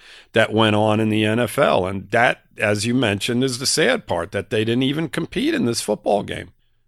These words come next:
You know, there were, there were some good moments, but, you know, for the most part, you know, at thirty-five nothing,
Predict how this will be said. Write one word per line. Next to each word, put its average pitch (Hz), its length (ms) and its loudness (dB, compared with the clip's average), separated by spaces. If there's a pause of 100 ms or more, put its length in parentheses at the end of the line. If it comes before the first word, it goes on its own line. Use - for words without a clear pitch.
(140)
You - 120 -6
know, 101 220 2
there 131 200 4
were, 165 100 6
there 151 140 4
were 180 80 2
some 156 260 2
good 127 260 6
moments, 123 640 4
but, - 460 -4
you 123 100 0
know, 117 140 0
for 113 140 -2
the 110 60 -2
most 113 400 2
part, 151 320 6
you 131 120 0
know, 110 260 0
at - 140 -8
thirty-five 139 500 0
nothing, 113 460 -2